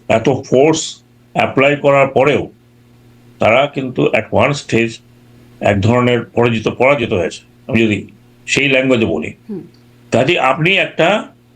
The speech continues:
Speaker 1: ফোর্সকে আবার নতুন করে তৈরি করে বা তাদেরকে সেই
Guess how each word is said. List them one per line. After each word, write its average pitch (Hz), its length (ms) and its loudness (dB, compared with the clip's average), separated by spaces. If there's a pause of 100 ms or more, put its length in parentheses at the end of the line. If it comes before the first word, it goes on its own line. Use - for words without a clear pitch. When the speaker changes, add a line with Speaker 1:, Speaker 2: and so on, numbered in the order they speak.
(260)
Speaker 1:
ফোর্সকে 175 640 2
আবার 151 380 4 (480)
নতুন 160 380 0
করে 156 260 2
তৈরি 143 340 0
করে 139 260 0
বা 135 120 2
তাদেরকে 143 640 -2 (520)
সেই 147 440 -2